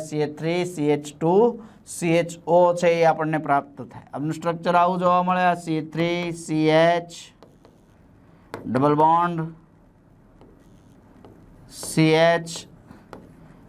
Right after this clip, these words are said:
અને ઓ એચ છે એ જોડાય. આ ફર્સ્ટ, સેકન્ડ અને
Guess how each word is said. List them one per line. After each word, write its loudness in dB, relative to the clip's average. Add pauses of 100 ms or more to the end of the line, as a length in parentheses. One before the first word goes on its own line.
(200)
અને 4 (500)
ઓ 2
એચ 0
છે 2
એ 0
જોડાય. 0
આ -4
ફર્સ્ટ, 0
સેકન્ડ 0
અને 2